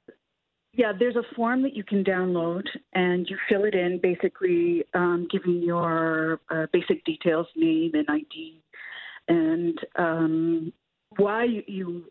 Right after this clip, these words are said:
are not at home, if you're going to buy groceries or if you're going to a doctor's appointment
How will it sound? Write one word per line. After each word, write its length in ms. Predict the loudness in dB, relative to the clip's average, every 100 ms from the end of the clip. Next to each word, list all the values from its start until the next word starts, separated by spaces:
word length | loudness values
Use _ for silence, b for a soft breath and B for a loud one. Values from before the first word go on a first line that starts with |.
| -4
are 360 | -2 0 -2 -2
not 260 | -2 0 0
at 100 | 0
home, 360 | 2 2 0 -2
if 100 | -2
you're 160 | -2 0
going 240 | 0 0
to 80 | -2 -4
buy 100 | -2
groceries 580 | 0 -2 -2 -6 -4 -4
or 160 | -4
if 60 | -6 -4
you're 60 |
going 220 | 0 0 0
to 40 | 0
a 60 |
doctor's 400 | 0 0 0 0
appointment 560 | -2 0 0 2 0